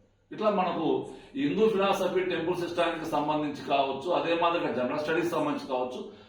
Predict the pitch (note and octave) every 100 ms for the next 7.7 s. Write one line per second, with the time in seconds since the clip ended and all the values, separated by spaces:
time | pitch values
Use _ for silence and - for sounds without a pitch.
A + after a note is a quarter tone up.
0 | - A#2+ D3 F3+ A#3+ A3+ A3+ - E3+ F3+
1 | - F3 D#3+ D3 D3 F#3 F3+ D3+ C#3+ -
2 | - - - - _ _ _ _ - A2+
3 | D3 D3 C#3+ - C#3 - G#3 E3 D#3 -
4 | C#3 C3 - - G#2+ B2 - F#3+ G#3 G3+
5 | F3 D3 C3 C#3+ D3+ D3 - D3 - -
6 | - - - - D3+ D#3+ C#3 B2+ C#3+ D3
7 | D3 A2+ A2 G#2+ - - -